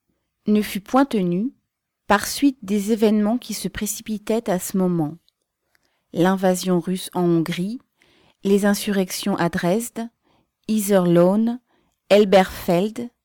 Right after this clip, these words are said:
dans le Palatinat et le Bade, et qui amenèrent la suppression du journal lui-même.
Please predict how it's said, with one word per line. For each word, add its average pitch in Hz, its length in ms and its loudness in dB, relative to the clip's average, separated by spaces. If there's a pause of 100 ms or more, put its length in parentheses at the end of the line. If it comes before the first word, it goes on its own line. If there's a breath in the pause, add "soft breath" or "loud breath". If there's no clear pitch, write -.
(440)
dans 175 140 0
le 165 100 4
Palatinat 180 880 0
et 185 120 0
le 170 120 2
Bade, 185 460 -2 (600)
et 196 100 -6
qui 240 240 -6
amenèrent 247 500 4
la 190 100 2
suppression 247 600 -2
du 220 120 0
journal 202 460 0
lui-même. 170 640 -2